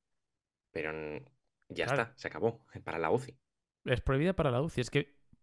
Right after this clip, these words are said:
Speaker 2: para mí ese detalle es crucial. Para
Speaker 1: Sí,
Speaker 2: mí
Speaker 1: sí,
Speaker 2: es que
Speaker 1: es, es
Speaker 2: ese es el
Speaker 1: totalmente
Speaker 2: detalle clave. O sea, pero es que el, es que la gente dice, "No, es que a ver la sanción, que les", no, no, es que la sanción ya la han aplicado.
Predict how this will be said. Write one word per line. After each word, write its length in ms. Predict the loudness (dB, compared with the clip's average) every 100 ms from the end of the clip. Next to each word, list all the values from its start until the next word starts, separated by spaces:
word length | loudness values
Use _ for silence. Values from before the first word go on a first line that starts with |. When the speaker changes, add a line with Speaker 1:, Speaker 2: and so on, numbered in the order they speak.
| 2
Speaker 2:
para 200 | 2 4
mí 220 | 6 6
ese 180 | 6 4
detalle 400 | 4 2 4 4
es 160 | 2
crucial. 460 | -2 -2 -2 -4 -6 _ _ _ _ _ _ _ _ _ -2
Para 140 | 2
Speaker 1:
Sí, 20 | 2
Speaker 2:
mí 60 |
Speaker 1:
sí, 100 | 0
Speaker 2:
es 140 | -6 -2
que 180 | 2 2
Speaker 1:
es, 120 | 0
es 120 | -4
Speaker 2:
ese 80 | -2 0
es 60 | 0
el 0 |
Speaker 1:
totalmente 60 | 0
Speaker 2:
detalle 280 | 0 0 0
clave. 380 | 0 0 -4 -14
O 20 | -10
sea, 800 | -8 -6 -8 -12 -16 -18 -16 -16 -18 _ _ _ _ _ _ _
pero 140 | -6 -4
es 60 | -4
que 140 | -6
el, 80 | -6
es 680 | -8 -12 -12 -12 -12 -12 -4
que 80 |
la 80 | -4
gente 180 | -4 -6
dice, 140 | -8
"No, 260 | -8 -6 -6
es 60 | -6
que 100 | -2
a 20 |
ver 120 | 0
la 80 | 0
sanción, 640 | -2 -8 4 6 8 6
que 140 | 0 -6
les", 240 | -6 -6 -2
no, 100 | 0
no, 80 | 0
es 80 |
que 80 | -4
la 60 | -6
sanción 380 | -8 -6 -4 0
ya 160 | 0
la 140 | 0 -2
han 80 |
aplicado. 600 | -2 -2 -2 0 -2 -4